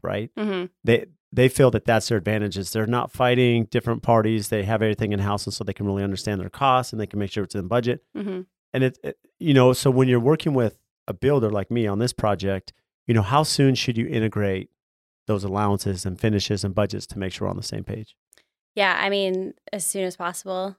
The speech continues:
Speaker 2: that's gonna help us. I, I don't wanna design something, um, that's gonna be way out of our client's budget. So, uh, I mean, there's always value engineering towards, you know, as you
Speaker 1: Mm-hmm.
Speaker 2: kinda get down to the, the details, but at the same time, we, we wanna design something that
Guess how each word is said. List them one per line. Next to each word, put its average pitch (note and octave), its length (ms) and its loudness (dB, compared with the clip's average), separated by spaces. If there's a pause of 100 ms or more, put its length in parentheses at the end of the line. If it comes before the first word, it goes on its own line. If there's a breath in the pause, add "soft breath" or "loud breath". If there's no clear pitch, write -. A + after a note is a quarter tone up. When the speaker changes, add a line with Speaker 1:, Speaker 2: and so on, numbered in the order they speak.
(160)
Speaker 2:
that's F#3 280 -6
gonna F#3 180 -4
help F3+ 200 -6
us. G3 440 -4
I, F#3+ 340 2
I F#3+ 80 2
don't G3+ 120 2
wanna G#3 300 2
design F#3 440 -2
something, F#3+ 580 -4 (160)
um, - 180 -4
that's - 160 -6
gonna F#3+ 120 -8
be F#3 40 -4
way F3 180 -2
out F3 120 0
of - 60 -4
our G3 100 -2
client's - 320 -8
budget. - 480 -8
So, G3 520 -2 (640)
uh, F#3+ 180 0
I A3+ 60 0
mean, C#4+ 100 4
there's D4 140 6
always C#4 260 6
value F#3+ 260 2
engineering F#3 520 -2
towards, F#3+ 560 -4
you F#3+ 120 -6
know, C3+ 60 4
as A#2+ 120 4
you C#3 60 0
Speaker 1:
Mm-hmm. C#3 80 -6
Speaker 2:
kinda F#3 120 -4
get F3+ 100 -6
down G2 160 -2
to F#3 60 -6
the, F#3+ 200 -8 (160)
the F#3+ 140 -6
details, B3+ 500 0
but F3+ 340 0 (320)
at G3 100 -4
the G#3 80 0
same G#3 240 -2
time, F#3+ 300 -2
we, F#3+ 120 -6
we F#3+ 120 -2
wanna F#3 220 0
design F3+ 300 -4
something F#3+ 260 -4
that - 260 -2